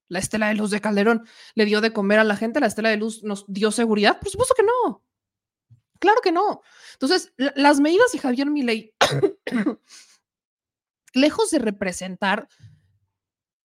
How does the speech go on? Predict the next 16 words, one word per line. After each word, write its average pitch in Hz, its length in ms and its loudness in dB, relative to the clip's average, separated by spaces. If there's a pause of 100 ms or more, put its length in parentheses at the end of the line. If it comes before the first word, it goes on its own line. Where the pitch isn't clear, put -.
(640)
lo 254 220 2
que 214 120 -4
prometió, 208 760 -4 (200)
que 190 140 -2
era 220 120 2
abajo 196 440 -2
la 180 160 -8
casta, - 440 -16 (440)
están 226 260 -8
representando 214 720 -10
más 247 200 -8
pobreza. 247 460 -12 (880)
Y 220 140 -2
ahora 311 180 2
Lili 339 240 -2
Telles, 214 560 -6